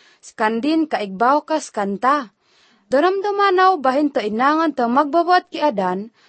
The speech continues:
ta agsukuan din ka agdaog ki Satanas.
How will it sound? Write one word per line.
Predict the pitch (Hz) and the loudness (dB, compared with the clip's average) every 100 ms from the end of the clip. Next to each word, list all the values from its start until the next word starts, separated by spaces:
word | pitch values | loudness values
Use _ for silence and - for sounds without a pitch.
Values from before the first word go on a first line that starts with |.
| _ - | _ -6
ta | |
agsukuan | 240 - 359 359 381 349 | -4 -2 0 2 2 4
din | 294 302 294 | 2 2 2
ka | 262 233 220 | 2 2 2
agdaog | 220 208 247 254 202 - | 0 0 0 -2 -6 -14
ki | 220 | -12
Satanas. | 208 180 190 196 302 339 - - | -8 -6 -4 0 2 0 -2 -16